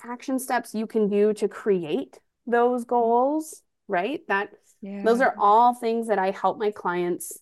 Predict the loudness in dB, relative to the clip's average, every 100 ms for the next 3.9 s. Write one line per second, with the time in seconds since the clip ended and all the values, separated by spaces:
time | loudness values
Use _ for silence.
0 | _ -6 -2 -2 -4 -8 0 0 2 0
1 | 2 2 -2 -8 _ -2 0 0 2 4
2 | 4 4 2 0 -2 -2 -2 -2 -4 -8
3 | -6 -2 -2 -2 -4 -4 -6 -6 -6